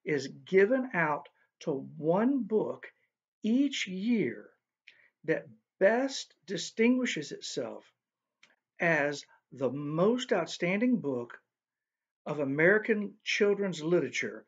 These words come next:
for that year. And in the year two thousand, the book that we're reading also got the Newbery Award. So this is a multi-award winning book that we're reading through. And I'm so excited that you're able to join me as we read through it together.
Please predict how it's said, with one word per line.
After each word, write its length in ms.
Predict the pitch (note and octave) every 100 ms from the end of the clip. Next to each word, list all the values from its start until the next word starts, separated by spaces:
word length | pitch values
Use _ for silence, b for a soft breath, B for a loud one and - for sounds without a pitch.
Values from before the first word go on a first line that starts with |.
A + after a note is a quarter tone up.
| _ _ -
for 180 | C#3
that 300 | B2 B2+ B2+
year. 400 | C3+ D#3+ C3 - _ b b b -
And 100 | C#3+
in 120 | C3+
the 100 | B2
year 220 | D#3 G3
two 280 | F#3+ - A3
thousand, 680 | - B3 C#4 C#3+ C3 D#3+ - b b -
the 80 | C3+
book 260 | A3 C4+
that 120 | B3 G#3+
we're 160 | B3
reading 500 | A3 C#4+ E3+ B2+ C#3+ - _ _ -
also 400 | G#3+ C4+ - F#3
got 300 | C3+ A#2 D3 _ _ _
the 80 | -
Newbery 560 | D4 D4+ A#3+ F#3+ C3+ B2
Award. 400 | A2 G#2 G#2 - _ _ _ _ _ _
So 160 | - C#3+
this 200 | B3 B3+
is 120 | F3
a 60 |
multi-award 1160 | C3+ D3 D#3+ F#3 B3 C#4 C#4+ C4 F#3 F3 A3 G3+
winning 380 | F#3 G3 F3+ C#3+
book 300 | D#3+ B2+ -
that 120 | C#3+
we're 160 | D#3+ G3
reading 380 | C#3+ F3 C#3+ A2
through. 320 | A2+ G#2+ - _ b b b -
And 100 | G#3
I'm 120 | G#3
so 180 | A#3 B3
excited 320 | - F#3+ E3
that 140 | C#3+
you're 100 | D#3
able 180 | D3+ C#3
to 60 | A#2+
join 300 | C3+ C#3 C3
me 160 | B2
as 100 | A2
we 120 | C3 A#2
read 260 | B2 A#2
through 140 | C3 A#2+
it 60 |
together. 440 | B2 A2 B2 A2